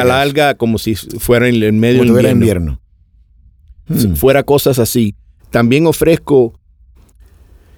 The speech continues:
Speaker 2: incidentes pequeños que mucha de la comunidad no se da de cuenta que son crímenes. O sea, algo aquí muy común, como las leyes son hoy en día,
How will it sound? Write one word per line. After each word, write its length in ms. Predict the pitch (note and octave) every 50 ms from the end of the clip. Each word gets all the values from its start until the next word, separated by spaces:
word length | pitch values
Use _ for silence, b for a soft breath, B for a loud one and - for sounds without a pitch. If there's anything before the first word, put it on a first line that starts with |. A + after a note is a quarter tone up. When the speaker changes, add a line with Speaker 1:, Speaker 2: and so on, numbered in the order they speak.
| - -
Speaker 2:
incidentes 580 | - C3+ B2+ - - C3+ C3+ D#3+ E3+ - F#3+ E3+
pequeños 640 | - - C#3+ - - D3 D#3 D3+ C3+ A#2 G2+ G#2 A2 - - _ - - -
que 140 | - A2+
mucha 380 | G#2+ A2 B2 D3 D3 - F3 D#3+
de 60 | D3+
la 100 | C3+ A#2+
comunidad 460 | - A#2+ A2+ A2+ A2+ G#2+ A2+ B2+ C#3
no 120 | C#3+ C3 B2
se 120 | - -
da 60 | A#2
de 120 | A#2 A2+ G2+
cuenta 320 | - A#2+ C#3+ D3+ D3 C3
que 100 | G2+ G#2
son 180 | F#2+ - G#2 G2+
crímenes. 560 | - - E3+ F3 B2 F2 D2+ - - - - _ _ _ - - - - - _ _ _ _ - -
O 120 | G2+ G2+
sea, 460 | - - - A2+ A2 G#2+ G2+ F#2 G#2 - _ _ _ _ _ _ _ _ _ _ _ - - - - - -
algo 300 | - A2 A#2 B2+ A#2 C3
aquí 200 | B2 - - C3+
muy 180 | C3+ C3+ C3+
común, 580 | B2+ - A#2 A#2 C3 D3 D3+ C#3+ C#3 C3 B2+ B2 -
como 220 | - A2 G2+ G#2 G#2
las 160 | G2 G2 F#2+
leyes 260 | G#2 A2 A2+ G#2+ G#2
son 260 | - - A2 A2 G#2+ A2
hoy 200 | G#2+ G#2+ G#2 G2+
en 140 | F#2+ G2
día, 340 | G#2+ D#3 F3+ D#3+ A2 G2+ G#2+